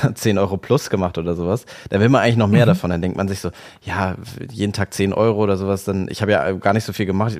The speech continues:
Speaker 1: Wenn man passiv investiert zum Beispiel, ich habe gar nicht so viel gemacht,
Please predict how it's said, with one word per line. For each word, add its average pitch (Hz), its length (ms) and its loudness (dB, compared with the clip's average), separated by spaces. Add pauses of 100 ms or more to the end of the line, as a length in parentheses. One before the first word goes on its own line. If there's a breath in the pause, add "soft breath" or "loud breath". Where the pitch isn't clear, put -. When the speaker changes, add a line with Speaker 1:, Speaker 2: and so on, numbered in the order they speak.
Speaker 1:
Wenn 104 120 0
man 98 120 0
passiv 104 380 -2
investiert 95 440 -2
zum 110 160 0
Beispiel, 101 420 0 (220 loud breath)
ich - 60 -4
habe 101 100 0
gar 107 100 4
nicht 107 100 0
so 107 80 -2
viel 107 160 -2
gemacht, 98 500 0